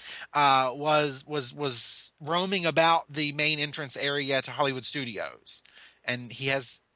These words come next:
has, has a cast member that, that kinda, kinda directs, directs B B eight as to wh-, what to do and where to go. So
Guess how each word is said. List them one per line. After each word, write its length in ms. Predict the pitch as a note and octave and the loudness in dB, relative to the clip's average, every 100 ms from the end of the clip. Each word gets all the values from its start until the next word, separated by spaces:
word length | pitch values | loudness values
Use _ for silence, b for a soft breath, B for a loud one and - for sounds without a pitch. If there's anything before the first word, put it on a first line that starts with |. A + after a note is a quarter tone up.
| _ _ _ | _ _ _
has, 240 | C3 C#3 - | -2 -2 -2
has 160 | C3 | -8
a 60 | B2+ | -6
cast 380 | - C#3+ - D3+ | -2 0 0 -4
member 400 | C#3 C3+ C3+ C3 | -8 -8 -10 -8
that, 240 | B2+ - | -8 -6
that 180 | A#2+ - _ _ b b b - | -8 -10 _ _ b b b -12
kinda, 220 | D#3 C#3+ - - | -6 -6 -6 -10
kinda 280 | C#3 B2 - B2+ | -10 -10 -16 -16
directs, 760 | C3+ C3 C#3 - - - - - - | -12 -2 0 0 -2 -2 -2 -10 -16
directs 640 | D3 C3+ - - - - - | -6 -4 -2 -2 -2 -2 -6
B 120 | D3 C#3+ | -10 -8
B 160 | C#3+ | -2
eight 240 | C#3 D3+ - - | -2 -4 -10 -8
as 200 | C#3 - | -4 -4
to 240 | D#3+ C#3+ C#3 | -8 -16 -14
wh-, 220 | D3+ D3+ D#3 | -10 -8 -8
what 160 | D#3+ | -10
to 120 | - C#3+ B2+ - | -12 -20 -20 -6
do 180 | D#3+ F3+ | -4 -2
and 100 | D#3 | 0
where 140 | E3+ | 0
to 60 | F3 | 2
go. 380 | A#3+ C3 C#2 B1+ | 2 2 -2 -6
So 360 | - D3+ C#3 | -2 0 0